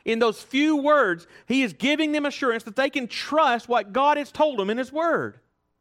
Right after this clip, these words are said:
The same is still true.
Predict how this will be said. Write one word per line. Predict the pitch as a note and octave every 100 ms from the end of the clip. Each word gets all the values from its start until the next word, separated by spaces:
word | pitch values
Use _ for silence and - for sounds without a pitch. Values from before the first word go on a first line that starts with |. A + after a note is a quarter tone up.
| _ _ _ _ _ _ _ _ _ _ _ _ _ _ -
The | G3
same | - C#4 D#4
is | D#4
still | - B3 B3+
true. | - F4 F4 G3+